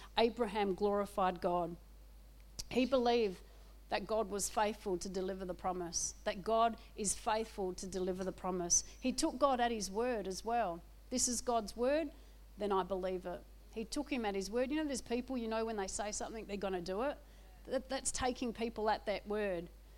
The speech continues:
And we love that about people, don't we? When someone says they're gonna do something, can they do it? It's awesome. That's God every single time. He had a confident expectation, and so did Sarah, his wife.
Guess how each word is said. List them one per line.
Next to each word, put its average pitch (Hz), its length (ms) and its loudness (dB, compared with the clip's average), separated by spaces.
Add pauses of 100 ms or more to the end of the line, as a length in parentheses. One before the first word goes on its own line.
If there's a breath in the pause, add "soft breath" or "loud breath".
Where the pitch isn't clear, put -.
(120 soft breath)
And 247 80 0
we 254 80 2
love 254 280 2
that 254 120 4
about 190 280 0
people, 214 260 -4
don't 247 240 0
we? 175 380 -4
When 226 120 -6
someone 254 320 0
says 247 340 0
they're 240 120 -2
gonna 220 160 -2
do 226 200 0
something, 233 360 -2
can 233 120 -6
they 202 140 0
do 214 240 0
it? 262 160 0
It's - 220 -4
awesome. 247 560 -2 (240)
That's 285 240 -2
God 240 440 2 (140)
every 254 300 0
single 233 400 0
time. 220 420 0 (420 loud breath)
He 247 140 2
had 233 160 4
a 214 40 4
confident 247 580 0
expectation, 226 760 -4
and 214 140 0
so 285 300 2
did 247 180 0
Sarah, 240 420 4
his 185 240 -2
wife. 202 480 2